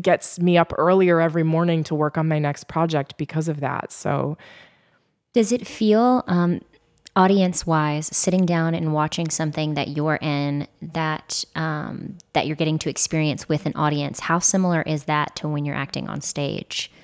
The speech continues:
Speaker 2: 'Cause that's something I've always kind of been curious about. 'Cause, I mean, I don't know if I've ever really sat down and, and been with a group of people watching something I've been in,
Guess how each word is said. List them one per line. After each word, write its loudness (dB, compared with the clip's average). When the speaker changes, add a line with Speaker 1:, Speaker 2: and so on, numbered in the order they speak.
Speaker 2:
'Cause -2
that's 0
something 4
I've 4
always 2
kind 0
of -4
been -2
curious 2
about. 0
'Cause, 2
I 2
mean, 2
I 4
don't 4
know 4
if 2
I've 2
ever 2
really 2
sat 0
down 0
and, -2
and -2
been 0
with 0
a 0
group -4
of -6
people 2
watching 0
something -2
I've -4
been 2
in, 2